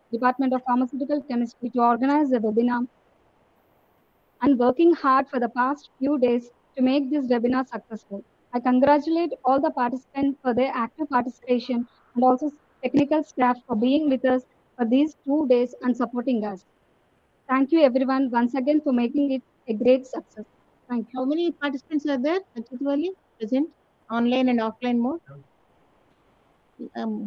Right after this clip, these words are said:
Speaker 2: hundred eighty-five, ఇక్కడ ఒక, um, sir, around one fifty members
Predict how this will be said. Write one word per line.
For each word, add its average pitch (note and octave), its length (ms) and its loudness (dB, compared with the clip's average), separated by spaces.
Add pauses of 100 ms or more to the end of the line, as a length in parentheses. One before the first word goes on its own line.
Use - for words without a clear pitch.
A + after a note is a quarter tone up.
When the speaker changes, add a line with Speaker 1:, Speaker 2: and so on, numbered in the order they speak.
Speaker 2:
hundred G#3+ 300 -6
eighty-five, B3+ 400 -4
ఇక్కడ C4 240 -4
ఒక, B3 120 -4
um, G3+ 460 0 (680)
sir, E4 120 6 (120)
around E4 320 6
one D#4+ 200 4
fifty F4+ 220 2 (100)
members E4+ 300 4